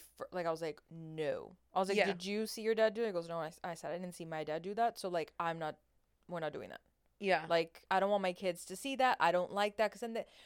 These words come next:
Speaker 1: then the, the kids put that, like, "Oh, mom and dad are fighting." You know, like,
Speaker 2: Right.
Speaker 1: no, like,
Speaker 2: I
Speaker 1: our
Speaker 2: agree with
Speaker 1: issues
Speaker 2: you.
Speaker 1: are private and we will deal with it. I was like, "You don't have to talk to me. Turn around.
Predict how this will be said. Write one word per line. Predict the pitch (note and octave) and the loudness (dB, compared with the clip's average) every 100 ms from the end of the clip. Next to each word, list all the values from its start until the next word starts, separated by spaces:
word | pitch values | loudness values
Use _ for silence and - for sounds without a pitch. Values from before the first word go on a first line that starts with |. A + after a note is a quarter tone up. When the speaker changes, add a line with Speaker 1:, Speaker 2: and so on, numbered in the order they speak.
| - _ | -20 _
Speaker 1:
then | C#4 | 0
the, | E4 - | 0 -2
the | G#3 | -4
kids | A#3 - A#3+ G#3+ _ _ F#3 | -6 0 0 0 _ _ -8
put | - A#3 | -2 2
that, | A3 G3+ | 2 2
like, | F#3+ F#3 - | 2 0 -4
"Oh, | A#3 A#3 | -2 0
mom | G#3 G#3 | 0 -2
and | G#3+ G#3 | -2 -2
dad | G#3+ G#3 | -2 -2
are | |
fighting." | G3+ A3 G#3+ G#3 F3+ E3 | -4 -8 -6 -4 -6 -6
You | F#3+ | -6
know, | F#3+ | -2
like, | F#3 F3 - - - | -4 -4 -18 -20 -12
Speaker 2:
Right. | F#3 F#3+ F3 | 6 8 10
Speaker 1:
no, | B3+ A3 | 8 6
like, | G3 G3 | 8 12
Speaker 2:
I | B3+ | 12
Speaker 1:
our | A#3 A#3+ B3+ | 12 10 10
Speaker 2:
agree | A3 A3 | 8 6
with | |
Speaker 1:
issues | - - B3 A3+ | 6 4 0 4
Speaker 2:
you. | |
Speaker 1:
are | G#3 G3 G3 - - _ | 6 8 6 2 -12 _
private | - A3 F#3 F#3+ A3+ D#4+ - | 0 4 4 4 4 4 2
and | G3 G3 G3 G3+ | -2 0 -2 -4
we | G3+ | -4
will | F#3 G3 | 0 0
deal | F#3 C#4+ D4 | 0 0 4
with | D#3+ | 4
it. | - | 4
I | G#3+ | 0
was | G#3 | 0
like, | G#3 G3+ | -6 -6
"You | |
don't | C#4+ - | -8 -8
have | G#4 G4+ | -10 -6
to | |
talk | F#4+ C#4+ D#4+ - | -6 -6 -10 -8
to | D4 | -6
me. | C4 C#4+ _ _ _ | -6 -8 _ _ _
Turn | D4 C#4 | -6 -4
around. | F4+ C#4+ D4+ E4 - | -2 -2 -2 -6 -16